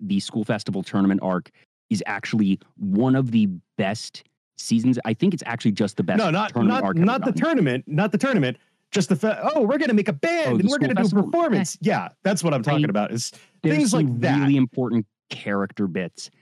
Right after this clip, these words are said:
Speaker 1: that play into later seasons and episodes where they actually refer
Speaker 2: Mm.
Speaker 1: to it. It's one of those things that it's, there are secret
Speaker 2: I feel they
Speaker 1: gems
Speaker 2: do a
Speaker 1: hidden in
Speaker 2: good
Speaker 1: there
Speaker 2: enough
Speaker 1: that they
Speaker 2: job,
Speaker 1: pay off.
Speaker 2: though. I feel like they, they do enough, a good enough job that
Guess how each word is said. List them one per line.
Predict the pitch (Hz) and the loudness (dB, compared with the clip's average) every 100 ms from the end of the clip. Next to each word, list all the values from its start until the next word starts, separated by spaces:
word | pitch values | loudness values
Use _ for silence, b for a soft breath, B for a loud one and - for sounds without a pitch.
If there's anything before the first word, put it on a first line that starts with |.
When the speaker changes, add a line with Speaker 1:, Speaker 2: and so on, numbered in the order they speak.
| _ 98 | _ -8
Speaker 1:
that | 92 | -8
play | - - 117 110 110 | -8 -8 -2 0 2
into | 101 110 104 | 4 2 2
later | 98 90 90 92 90 87 82 - | -2 -2 -2 0 0 -2 -6 -10
seasons | - 98 95 90 | -2 0 2 2
and | 92 | 0
episodes | 85 98 95 87 | 0 -2 0 0
where | 92 92 | 0 -2
they | 92 | -2
actually | 90 - 101 151 | -6 -4 0 2
refer | 127 113 | 4 2
Speaker 2:
Mm. | 110 | 0
Speaker 1:
to | 98 | -2
it. | 101 | -2
It's | 113 | -2
one | 123 120 | 0 2
of | |
those | 117 - | 2 2
things | 113 113 | 2 4
that | 101 95 b b _ _ _ _ _ _ - 110 | 2 -2 b b _ _ _ _ _ _ -14 -6
it's, | 120 - - b b - | -6 -6 -12 b b -8
there | 117 147 156 | -2 0 0
are | 104 98 90 - _ _ _ - | -2 -2 -2 -6 _ _ _ -16
secret | - - - 151 | -16 -12 -4 0
Speaker 2:
I | 202 202 | 0 0
feel | 262 247 | 0 2
they | 220 | 4
Speaker 1:
gems | 220 | 4
Speaker 2:
do | |
a | 196 | 4
Speaker 1:
hidden | 160 | 4
in | - | 4
Speaker 2:
good | |
Speaker 1:
there | 156 | 2
Speaker 2:
enough | 156 | 0
Speaker 1:
that | 147 | -2
they | |
Speaker 2:
job, | 135 123 127 123 | -2 0 0 0
Speaker 1:
pay | 131 | 0
off. | |
Speaker 2:
though. | 135 135 135 127 - _ _ _ - | 0 2 0 -2 -8 _ _ _ -6
I | 151 147 | -2 0
feel | 190 190 | 2 2
like | 170 | 2
they, | 139 143 - | 2 -2 -2
they | 131 120 | -2 0
do | 131 123 | 0 0
enough, | 120 - | 0 -2
a | 160 | -4
good | 143 139 | -2 0
enough | 135 | -2
job | 95 113 113 113 b b b | -2 -2 -2 -2 b b b
that | 127 120 | -4 -2